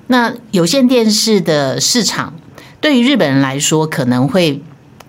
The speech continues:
呃，观感跟全世界不太一样，因为到目前为止，呃，日本因为有N H K，所以它的无线广播的这个市场还是非常的大。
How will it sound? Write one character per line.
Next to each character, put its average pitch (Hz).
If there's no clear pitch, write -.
呃， 143
观 220
感 143
跟 160
全 156
世 156
界 156
不 127
太 143
一 120
样， 117
因 269
为 302
到 294
目 262
前 185
为 151
止， -
呃， 123
日 294
本 147
因 220
为 214
有 160
N 156
H 139
K， 131
所 254
以 262
它 277
的 240
无 185
线 214
广 123
播 180
的 165
这 175
个 151
市 175
场 120
还 127
是 170
非 175
常 151
的 123
大。 127